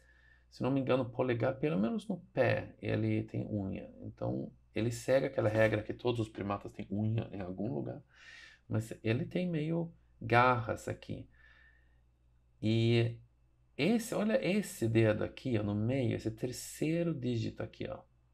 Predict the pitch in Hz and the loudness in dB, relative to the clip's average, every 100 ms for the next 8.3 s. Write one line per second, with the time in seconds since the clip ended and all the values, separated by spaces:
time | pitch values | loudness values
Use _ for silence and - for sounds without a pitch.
0 | _ _ _ _ _ _ - 104 104 104 | _ _ _ _ _ _ -10 -4 -2 -2
1 | - 104 107 - 104 98 110 - 98 98 | -2 -2 -2 -2 -4 -4 -8 -6 -4 -2
2 | 101 101 104 - - _ _ - 98 101 | -4 -6 -8 -8 -12 _ _ -10 -4 -4
3 | 98 98 101 101 - - 110 110 - - | -4 -6 -6 -8 -8 -10 -10 -14 -18 -20
4 | - _ - - - - - - - 120 | -20 _ -20 -20 -20 -20 -20 -20 -8 -2
5 | 135 147 190 165 165 165 - 120 113 117 | -2 0 2 2 2 0 -6 -4 -4 0
6 | 117 113 107 104 123 135 120 101 98 98 | 2 2 0 0 2 2 2 0 -2 0
7 | 107 107 107 107 - _ - 117 139 - | 2 2 2 0 -4 _ -6 -4 -4 -8
8 | - 117 | -10 -8